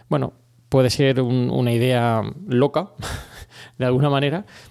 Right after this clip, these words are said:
Es una forma de descargar de trabajo a la empresa, pero también es muy arriesgada, ¿no? El objetivo, como nos pone en el artículo, es que sean los fans de la marca quienes aprueben esos proyectos que se van a llevar a cabo. Am, y entre ellos, bueno, hay, en el, hay un vídeo dentro del artículo que os recomiendo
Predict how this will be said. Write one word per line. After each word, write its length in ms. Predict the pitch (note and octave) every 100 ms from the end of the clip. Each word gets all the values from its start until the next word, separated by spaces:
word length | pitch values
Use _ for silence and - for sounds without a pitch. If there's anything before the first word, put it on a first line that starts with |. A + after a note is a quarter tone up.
| -
Es 180 | - C3
una 100 | D3+
forma 240 | C#3 C#3 B2+
de 80 |
descargar 460 | A#2+ G#2+ B2+ A#2 B2+
de 80 | B2
trabajo 340 | A2+ A2+ A2+
a 40 | A#2
la 60 |
empresa, 480 | A2+ A2 B2 C3+ G3 - -
pero 140 | - A2+
también 220 | G#2 A2
es 100 | G2+
muy 160 | A#2+ A2+
arriesgada, 560 | G2 F#2+ G2+ C3 G#2 F#2+
¿no? 200 | G#2+ A#2+
El 100 | B2+
objetivo, 400 | A2 A#2+ A2+ B2
como 140 | A#2+ A#2+
nos 80 | A2
pone 200 | B2+ B2
en 80 |
el 60 | A#2+
artículo, 360 | A2+ C#3+ C#3+ C#3
es 40 |
que 100 | B2
sean 400 | A#2+ A#2+ A#2+ A#2 - - _
los 200 | B2 B2+
fans 220 | - B2+
de 60 | C3
la 100 | B2+
marca 340 | B2 C3+ D3
quienes 520 | C3+ A#2+ A#2 B2 B2 B2
aprueben 320 | A2 B2+ B2
esos 180 | G#2+ A2+
proyectos 420 | A#2+ A#2+ B2 D#3
que 80 | -
se 80 |
van 120 | A#2 A2+
a 40 |
llevar 180 | G#2+ G2+
a 60 |
cabo. 300 | F#2+ C#3 F3+ - - - _ - - - -
Am, 360 | A#2 A2+ G#2+ G2+
y 100 | A#2
entre 260 | B2 A#2+ B2
ellos, 160 | C3+
bueno, 200 | A2+ A#2+
hay, 100 | G#2
en 60 | A#2
el, 180 | B2 B2
hay 200 | C3+ C3
un 100 | C3
vídeo 300 | B2+ C3+ B2
dentro 180 | B2 C3+
del 100 | B2
artículo 400 | A2+ - B2 B2
que 60 | A#2+
os 60 |
recomiendo 640 | A2+ G#2+ A2+ A#2+ A#2+ A2+